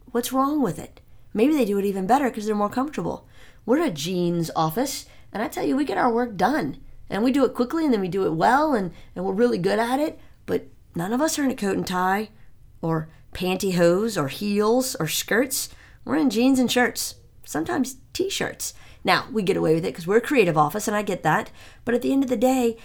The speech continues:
maybe the millennials are onto something. Kinda like their both straps on the backpack,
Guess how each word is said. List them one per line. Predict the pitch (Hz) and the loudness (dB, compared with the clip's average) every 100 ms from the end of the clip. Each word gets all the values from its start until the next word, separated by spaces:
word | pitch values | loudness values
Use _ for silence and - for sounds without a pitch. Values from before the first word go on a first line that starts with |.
| - - - | -20 -20 -10
maybe | 240 208 226 294 269 | -2 4 4 6 4
the | 254 | 4
millennials | 240 226 220 226 208 | 4 4 4 2 0
are | 208 | -2
onto | 196 233 240 | 0 -2 0
something. | 190 165 143 - - | -2 -2 -4 -8 -6
Kinda | - 226 262 | 0 2 2
like | 240 233 - | 2 0 0
their | 214 202 196 - | -2 0 -2 0
both | 214 220 | 2 2
straps | - - 208 202 - - | -2 -2 0 0 0 -2
on | 208 196 | -2 0
the | |
backpack, | 170 220 285 - 165 147 - - | 2 2 2 -6 -4 -2 -4 -8